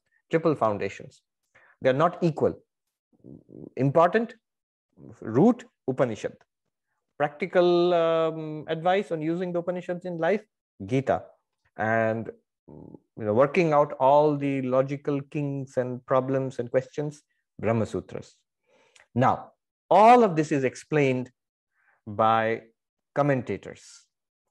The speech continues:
and each commentator gives his own spin to it. Shankaracharya, the commentator, the interpretation we shall follow, uh, gives his commentaries. They are called Bhashya. He comments on ten of the Upanishads,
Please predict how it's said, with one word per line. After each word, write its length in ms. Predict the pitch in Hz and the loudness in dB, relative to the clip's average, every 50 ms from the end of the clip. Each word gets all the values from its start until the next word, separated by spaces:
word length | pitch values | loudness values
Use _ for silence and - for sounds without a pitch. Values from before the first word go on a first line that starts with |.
| _ _ _ _ | _ _ _ _
and 140 | - 120 135 | -2 0 4
each 240 | 151 190 208 202 - | 4 4 4 4 2
commentator 560 | - 147 147 156 156 147 165 160 165 170 160 | 0 0 2 0 0 0 -2 -2 -2 -4 -6
gives 320 | 135 117 135 135 131 131 - - - | -2 0 -2 -2 -2 -6 -16 -8 -2
his 260 | 131 127 120 113 - - | -2 -2 -2 -2 -6 -8
own 220 | 117 117 117 113 | -6 -6 -6 -6
spin 420 | 107 - - - 117 110 107 101 90 | -10 -12 -8 -4 -4 -4 -4 -6 -8
to 120 | - 90 90 | -10 -10 -10
it. 160 | 87 - - _ _ _ _ _ _ _ - | -12 -12 -16 _ _ _ _ _ _ _ -8
Shankaracharya, 960 | - - 147 170 170 190 180 170 160 135 - - 117 107 107 107 113 156 175 - _ _ _ _ _ _ - | -4 -2 0 0 2 2 2 4 2 0 0 0 0 0 0 0 -2 -4 -6 -8 _ _ _ _ _ _ -10
the 160 | 104 98 110 | -6 -4 -4
commentator, 640 | 104 - 131 123 135 131 123 131 127 120 120 135 120 | -2 -2 0 0 0 0 0 0 -2 -2 -2 -4 -4
the 100 | 113 113 | -4 -4
interpretation 640 | 113 117 - 123 - 127 120 131 117 - 131 120 | -4 -6 -8 -8 -8 -8 -8 -8 -8 -8 -6 -4
we 100 | 110 117 | -4 -4
shall 240 | 110 - 117 104 104 | -2 -2 -2 -2 -4
follow, 500 | - _ - 123 131 165 208 226 - - _ _ _ _ _ _ _ _ _ - - | -4 _ 0 2 2 2 2 0 -2 -10 _ _ _ _ _ _ _ _ _ -6 -4
uh, 240 | 101 104 101 101 | -2 0 0 -2
gives 340 | 101 101 113 131 127 120 117 | -2 0 0 0 0 -2 -4
his 220 | - - 113 104 - | -6 -6 -6 -4 -2
commentaries. 580 | - 123 127 131 135 131 - 143 156 180 170 | -2 -2 -2 -2 -4 -4 -4 -4 -2 -4 -2
They 100 | - 123 | -2 -2
are 40 | 110 | -2
called 340 | - - 104 104 104 98 85 - | -2 -2 -2 -2 -4 -6 -12 -10
Bhashya. 540 | - 107 104 110 107 - - - - - - _ _ _ _ _ _ _ - | -6 -4 -4 -4 -6 -10 -14 -14 -14 -16 -16 _ _ _ _ _ _ _ -2
He 140 | - 156 147 | -2 0 0
comments 420 | 151 135 127 139 143 147 143 - | 0 0 0 2 0 0 0 -2
on 160 | 135 120 117 117 - | -4 -4 -4 -4 -2
ten 240 | - 190 208 214 190 | 0 2 2 2 2
of 160 | 165 143 127 | 2 0 0
the 80 | 127 113 | -2 -2
Upanishads, 600 | 107 113 110 104 101 - - - - - - | 0 0 -2 -2 -4 -6 -10 -12 -12 -14 -20